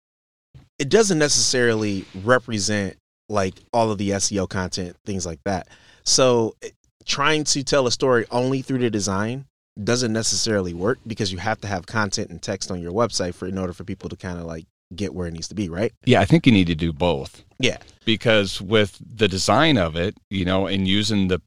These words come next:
Speaker 2: pictures that you're gonna be able to implement into there and how, how to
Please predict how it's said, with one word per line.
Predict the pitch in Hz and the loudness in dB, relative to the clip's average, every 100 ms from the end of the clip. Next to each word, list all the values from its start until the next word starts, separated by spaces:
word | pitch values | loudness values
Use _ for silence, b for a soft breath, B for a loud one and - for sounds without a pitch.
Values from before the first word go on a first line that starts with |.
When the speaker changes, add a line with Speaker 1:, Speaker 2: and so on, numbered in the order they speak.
| _ _ _ | _ _ _
Speaker 2:
pictures | 110 - 110 101 | 4 4 0 2
that | 101 | 0
you're | 101 | 2
gonna | 104 95 | 0 0
be | 98 101 | 0 0
able | 98 95 | 0 -2
to | |
implement | 85 92 98 98 98 | -2 0 0 2 2
into | 98 95 | 0 0
there | 95 95 101 | 0 2 2
and | 85 | 0
how, | 80 90 - | 0 0 0
how | - 92 90 | -2 0 0
to | - 90 | -2 -6